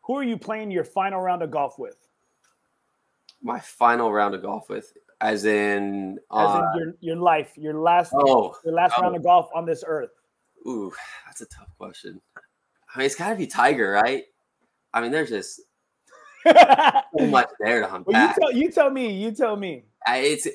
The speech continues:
Speaker 2: for me, it's gotta be Tiger. Uh, there's so much there to unpack. That guy's got so many stories. Um, and I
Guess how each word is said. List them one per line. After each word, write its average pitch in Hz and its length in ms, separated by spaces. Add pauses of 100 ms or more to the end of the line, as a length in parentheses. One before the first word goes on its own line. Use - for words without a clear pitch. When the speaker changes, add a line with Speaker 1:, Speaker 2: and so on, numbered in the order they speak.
(120)
Speaker 2:
for 151 120
me, 214 200
it's 180 100
gotta 135 180
be 113 80
Tiger. 117 460
Uh, 117 100
there's 135 240
so 123 120
much 117 160
there 113 140
to 110 80
unpack. 104 420
That 107 100
guy's 107 180
got 101 140
so 107 200
many 101 160
stories. 101 680 (480)
Um, 101 520
and 98 540 (1200)
I 117 800